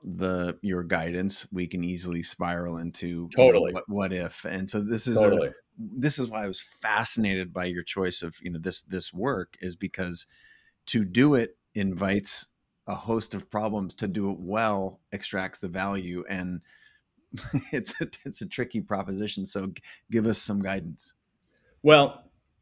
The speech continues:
Speaker 2: um, you're exactly, y-, it's actually not as tricky as we think. And it's the kind of thing that if you are, it depends on how long your subway ride is. If it's more than, <laughs> if it's,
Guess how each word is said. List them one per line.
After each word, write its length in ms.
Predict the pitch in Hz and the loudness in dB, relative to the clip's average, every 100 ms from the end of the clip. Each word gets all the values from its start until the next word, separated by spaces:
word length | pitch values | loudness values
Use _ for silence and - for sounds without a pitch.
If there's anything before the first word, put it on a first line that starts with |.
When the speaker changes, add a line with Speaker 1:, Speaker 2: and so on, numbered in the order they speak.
| _ _ _ - | _ _ _ 0
Speaker 2:
um, 440 | 127 107 104 104 - | 4 6 4 -2 -2
you're 260 | 127 127 | 4 6
exactly, 420 | 120 117 147 147 - | 6 6 6 6 0
y-, 520 | 135 - - - 98 | 0 -4 -6 -12 -4
it's 200 | 156 147 | -2 2
actually 280 | 160 190 208 | 2 4 4
not 240 | 160 160 | 4 6
as 120 | 165 - | 4 4
tricky 280 | 156 139 | -2 2
as 120 | 127 110 | 2 2
we 100 | 95 | -4
think. 360 | 78 - - _ _ _ _ - | -6 -10 -14 _ _ _ _ -6
And 320 | 95 98 98 | 0 2 2
it's 140 | 95 98 | -2 -6
the 60 | |
kind 260 | - 127 131 | -2 0 0
of 100 | 123 | -2
thing 420 | 113 110 104 101 | -2 0 0 0
that 380 | 85 85 80 - | 2 2 0 -2
if 240 | 87 85 92 | -2 -2 0
you 160 | 90 | 2
are, 720 | 85 82 85 82 80 78 76 _ _ _ | 2 2 0 2 2 0 -2 _ _ _
it 120 | 90 | -14
depends 260 | 87 107 98 | -8 -4 -2
on 80 | 95 | -2
how 160 | 120 | 0
long 220 | 117 107 101 | 2 2 2
your 80 | |
subway 320 | 92 117 107 87 | 2 2 4 4
ride 300 | 82 76 76 | 4 2 2
is. 180 | 76 | -2
If 80 | 80 | -4
it's 100 | 73 | -6
more 220 | 95 113 | 0 4
than, 340 | 110 98 87 - - - - | 4 4 0 -4 -16 -14 -18
<laughs> 360 | - - - - | -16 -20 -12 -6
if 100 | 104 | -4
it's, 160 | 104 | -4